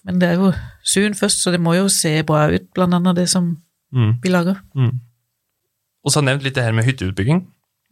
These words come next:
Speaker 2: Det er jo noe som har vært, eh, hva skal jeg si, utviklet seg veldig siden vi hadde O L i nitten fireognitti. Em, hvor viktig har det vært for,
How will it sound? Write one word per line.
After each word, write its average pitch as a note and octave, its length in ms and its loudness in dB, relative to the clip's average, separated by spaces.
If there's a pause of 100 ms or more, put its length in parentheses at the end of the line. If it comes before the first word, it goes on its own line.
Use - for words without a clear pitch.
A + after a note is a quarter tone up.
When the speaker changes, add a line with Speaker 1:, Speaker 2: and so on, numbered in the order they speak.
Speaker 2:
Det C3+ 260 -4
er - 40 -2
jo A2 100 -6
noe G#2+ 220 -6
som G2+ 220 -4
har G#2+ 120 -4
vært, G#2+ 180 -4 (640)
eh, - 560 -14 (180)
hva - 80 -16
skal A#2 140 -12
jeg - 60 -10
si, A2 400 -6 (120)
utviklet A2+ 300 -6
seg A2+ 120 -4
veldig G#2+ 280 -4
siden A2 480 -6
vi - 180 -8
hadde G2+ 160 -6
O G#2+ 200 -2
L C3+ 160 -2
i A#2 180 -2
nitten A2 400 -6 (240)
fireognitti. G#2 460 -2 (760)
Em, A2 300 -4
hvor B2 140 -4
viktig C#3+ 240 -4
har C3 120 -2
det A2 280 -4
vært G2+ 240 -6
for, G#2 240 -6